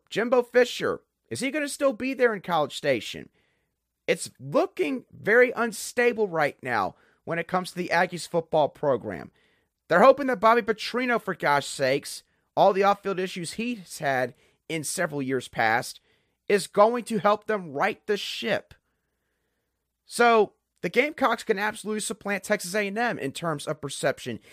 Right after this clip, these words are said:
in the S E C. And then the last team I'll talk about real quick is the Ole Miss Rebels. Now, you might be able to make the argument that South Carolina, from a perception standpoint, is maybe already equal with Ole Miss, or maybe is even just a touch ahead of the Rebels.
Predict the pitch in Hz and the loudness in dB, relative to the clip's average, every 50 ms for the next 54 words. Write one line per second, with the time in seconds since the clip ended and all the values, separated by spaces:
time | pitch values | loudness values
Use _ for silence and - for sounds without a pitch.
0 | - _ 147 156 143 135 139 135 123 - - 120 113 - - 123 101 71 - - | -14 _ -8 -4 0 2 2 2 2 0 -6 -6 -6 -6 -6 -6 -6 -6 -6 -10
1 | _ _ _ - 185 226 233 240 277 349 403 - - 311 294 262 247 - - 226 | _ _ _ -4 -2 0 0 0 0 0 -2 -2 -4 -6 -4 -4 -4 -2 -2 -4
2 | 226 - 226 214 170 202 208 196 - _ 165 165 170 - _ _ _ - _ - | -2 -2 -4 -2 0 -2 -2 -2 -4 _ 0 0 0 0 _ _ _ -14 _ -6
3 | 175 156 180 - - 156 156 147 139 156 151 - - 123 160 190 175 - - 71 | -6 -6 -6 0 4 4 4 4 4 0 -4 -4 -4 2 2 2 2 2 -2 -8
4 | - - - - _ _ _ _ _ - 254 269 262 233 370 480 494 427 381 392 | -10 -12 -16 -18 _ _ _ _ _ 4 4 4 4 2 -4 -8 -4 -2 -2 -2
5 | 403 349 302 302 302 - 294 240 208 202 214 214 208 202 196 - - 170 165 156 | -2 0 -2 -2 -2 -2 -6 -6 -4 -2 -4 -4 -4 -8 -8 2 4 4 4 4
6 | 151 - 151 156 156 151 - _ _ _ _ - 226 220 - - - 269 311 370 | 2 -2 -6 -6 -6 -6 -8 _ _ _ _ -4 -2 -2 -2 2 2 4 4 4
7 | 359 - - 285 262 254 233 247 226 220 202 - 175 156 - - 208 202 196 - | 0 -2 -6 -4 -4 -4 -4 -4 -6 -6 -6 -6 -8 -10 -4 -4 -4 -4 -4 -6
8 | 180 185 - - 180 180 175 - - 175 180 185 175 - - _ _ _ _ _ | -10 -10 -8 -8 -6 -6 -6 -6 -8 -8 -6 -6 -6 -8 -12 _ _ _ _ _
9 | - 208 214 220 208 - - 190 254 - 208 185 165 165 330 330 330 160 - - | 6 6 6 6 6 0 -4 -6 -4 -2 0 0 0 0 0 -4 -4 -6 -4 -4
10 | 311 330 330 _ - 143 110 85 67 - _ _ _ - 165 - - 156 156 143 | -4 -4 -4 _ 0 0 2 2 0 -6 _ _ _ -4 -4 -2 0 2 2 2
11 | 113 107 117 98 90 - 147 151 170 247 370 392 381 294 285 285 269 - _ _ | 2 0 -4 -4 -4 -6 -6 -6 -4 -4 -4 -4 -4 -4 -6 -6 -6 -8 _ _
12 | _ - - - 285 254 302 247 - 254 - - 208 _ - - 226 233 226 - | _ -10 -6 -6 -6 -6 -6 -10 -10 -12 -12 -14 -20 _ -8 -4 -2 -2 -2 -4
13 | - _ - 196 190 170 - 208 254 262 240 - - 143 131 123 101 - - 53 | -8 _ -4 -4 -4 -2 -2 2 2 2 2 0 -4 -4 -4 -4 -4 -6 -8 -12
14 | - - - | -12 -12 -16